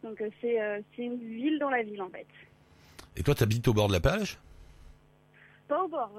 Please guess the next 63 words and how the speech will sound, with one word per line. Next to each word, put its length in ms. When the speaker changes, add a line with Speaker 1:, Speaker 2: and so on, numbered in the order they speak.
Speaker 1:
J'habite 280
à 240
un 120
petit 100
quart 180
d'heure 120
de 60
la 80
plage. 280
Ce 60
qui, 180
pour 160
Los 180
Angeles, 380
euh, 100
équivaut 420
à 60
habiter 260
à 40
la 100
plage. 220
Speaker 2:
Oui, 200
oui, 140
c'est 140
rien, 260
un 60
quart 240
d'heure. 320
Comment 220
t'es 120
arrivé 260
Speaker 1:
Voilà. 80
Speaker 2:
là-bas, 220
toi ? 160
Ça 120
fait, 160
ça 140
fait, 180
je 120
vois, 320
ça 100
fait 140
deux 280
ans, 120
un 20
peu 100
plus 120
de 60
deux 160
ans, 160
hein, 60
que 60
t'es 60
installé 320
là-bas, 260
non ? 180
Speaker 1:
Ouais, 300
ça 120
fait, 260
euh, 520
bah, 140
ça 100
fait, 160